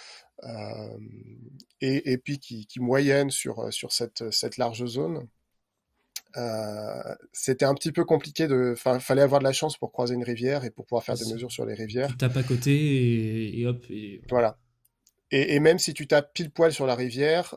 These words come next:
Speaker 1: euh, à part le, à part l'Amazone, euh, dans ces, dans les endroits où c'est le plus large, euh,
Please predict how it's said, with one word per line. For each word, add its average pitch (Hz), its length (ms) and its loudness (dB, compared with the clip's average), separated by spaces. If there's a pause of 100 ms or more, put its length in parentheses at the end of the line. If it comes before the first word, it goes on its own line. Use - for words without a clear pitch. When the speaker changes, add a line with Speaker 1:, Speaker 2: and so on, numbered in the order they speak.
Speaker 1:
euh, 113 600 -2
à 120 140 -2
part 160 260 6
le, 120 260 -2
à 117 80 -2
part 139 200 0
l'Amazone, 135 640 -2
euh, 107 800 -10
dans 113 160 -10
ces, 120 320 -4
dans 117 180 -4
les 113 160 -4
endroits 127 320 0
où 113 140 -4
c'est - 160 -6
le 110 60 -6
plus - 140 -8
large, 131 380 2 (540)
euh, - 40 -12